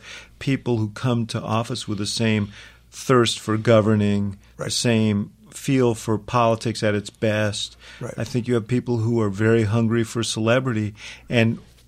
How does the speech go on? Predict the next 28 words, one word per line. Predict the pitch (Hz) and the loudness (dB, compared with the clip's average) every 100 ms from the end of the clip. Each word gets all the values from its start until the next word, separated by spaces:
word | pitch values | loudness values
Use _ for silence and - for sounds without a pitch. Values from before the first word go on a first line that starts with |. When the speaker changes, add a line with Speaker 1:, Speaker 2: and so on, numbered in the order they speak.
| - | -12
Speaker 1:
so | - 180 165 | 0 6 8
hungry | 165 170 156 | 8 6 6
for | 143 131 | 4 2
celebrity | - 120 127 127 123 117 107 - - - - | 2 4 4 4 4 4 2 -4 -20 -6 2
that | 117 107 | 2 4
they're | 117 110 107 - - - | 4 6 4 0 -6 4
desperate | 123 127 - 113 - | 6 4 2 0 2
not | 107 110 - | 2 0 -2
to, | 104 101 - - - | -2 -4 -6 -18 -6
not | 113 110 107 | 0 2 0
to | - | -2
lose | 98 101 110 101 | 0 4 4 4
it. | 101 113 - _ _ _ - | -4 -10 -16 _ _ _ -16
Speaker 2:
That's | - 131 | -10 -6
right. | 117 - - - - - | -6 -8 -20 -20 -8 0
Speaker 1:
And | 110 107 | 2 4
Speaker 2:
That's | 107 110 | 2 0
right. | - | -4
Speaker 1:
I, | 127 | -4
I, | |
you | - 113 | 2 4
know, | 113 | 4
I | 110 | 2
think | - 123 113 | 2 0 0
that, | 117 110 - - - | 0 -2 -4 -12 -4
um, | 110 104 104 101 101 101 - - | -2 -2 -2 -4 -6 -8 -12 -4
Speaker 2:
And | 160 147 | 2 6
losing, | 147 180 165 156 | 8 8 8 4